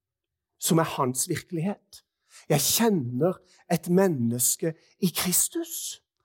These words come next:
Og dette mennesket i Kristus løftes inn i en åndelig dimensjon,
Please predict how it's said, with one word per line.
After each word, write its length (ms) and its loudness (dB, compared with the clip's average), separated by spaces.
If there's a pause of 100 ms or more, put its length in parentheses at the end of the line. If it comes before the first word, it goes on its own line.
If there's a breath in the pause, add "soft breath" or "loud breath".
(300 loud breath)
Og 180 4
dette 360 2
mennesket 920 2 (240 soft breath)
i 100 -4
Kristus 760 -2 (220 soft breath)
løftes 720 2 (140)
inn 280 4
i 100 6
en 80 0 (100)
åndelig 580 4
dimensjon, 840 2